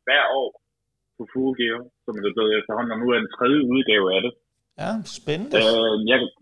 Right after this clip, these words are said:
Speaker 1: jamen, jeg, jeg kan godt lide, at du siger, at den er som rodet der. Jeg synes egentlig, den er faktisk fint i forhold til, at, øh,
Speaker 2: Okay.
Speaker 1: så kan man se, der kommer måske et nyt navn, øh,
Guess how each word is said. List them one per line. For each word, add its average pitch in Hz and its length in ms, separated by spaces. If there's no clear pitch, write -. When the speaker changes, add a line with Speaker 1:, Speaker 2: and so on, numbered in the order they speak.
Speaker 1:
jamen, 131 240
jeg, 127 60
jeg 127 120
kan 143 140
godt 180 160
lide, 196 140
at - 80
du - 120
siger, 151 140
at - 100
den 120 140
er 110 80
som 117 200
rodet 156 260
der. 139 180
Jeg 165 100
synes 170 220
egentlig, 156 280
den 117 120
er - 120
faktisk 120 240
fint 202 220
i - 20
forhold 139 260
til, 147 100
at, - 120
øh, 98 120
Speaker 2:
Okay. - 200
Speaker 1:
så 127 100
kan 143 120
man 110 160
se, 139 60
der 110 120
kommer 120 160
måske 110 180
et 131 60
nyt 208 160
navn, 139 240
øh, 104 520